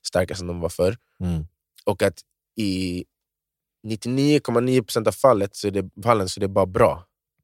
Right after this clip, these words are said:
Speaker 1: Men trots att det, det är bara bra i så stor de-, utsträckning,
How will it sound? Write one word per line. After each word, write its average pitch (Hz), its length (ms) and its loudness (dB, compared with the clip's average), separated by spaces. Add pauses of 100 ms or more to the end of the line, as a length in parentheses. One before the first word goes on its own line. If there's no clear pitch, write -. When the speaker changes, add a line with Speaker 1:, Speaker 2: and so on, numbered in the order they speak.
(360)
Speaker 1:
Men 101 340 2 (840)
trots 156 340 2
att - 160 -6
det, 95 200 -6
det 107 220 -2
är 120 80 4
bara 95 340 0
bra 87 460 -2
i 98 100 -8
så 90 240 -2
stor 90 280 -6
de-, 85 120 -8 (240)
utsträckning, 95 680 -4